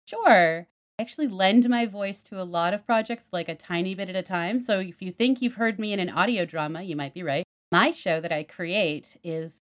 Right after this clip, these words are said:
This Planet Needs a Name. It's a science fiction hope punk audio drama that I write and act in.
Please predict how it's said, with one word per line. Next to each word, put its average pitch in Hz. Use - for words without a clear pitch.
This 175
Planet 190
Needs 175
a 160
Name. 156
It's -
a 147
science 165
fiction 160
hope 160
punk 147
audio 156
drama 139
that 135
I 131
write 139
and 151
act 143
in. 127